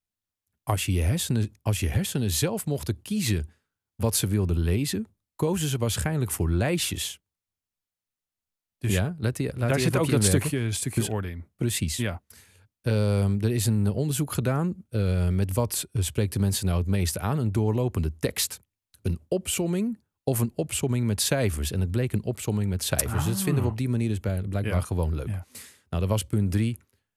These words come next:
Speaker 1: Lijstjes zijn lekker. Dat vond ik een beetje een raar punt. Maar als je dan leest, dan is het een soort van,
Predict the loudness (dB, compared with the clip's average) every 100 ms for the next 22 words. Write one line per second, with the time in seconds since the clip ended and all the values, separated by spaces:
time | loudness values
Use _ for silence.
0 | _ -4 -2 0 0 0 0 0 0 -2
1 | -4 -4 -2 -2 0 -2 -2 -2 0 2
2 | 0 0 0 2 0 0 0 0 2 2
3 | 2 0 0 0 0 0 0 0 0 0
4 | 0 0 0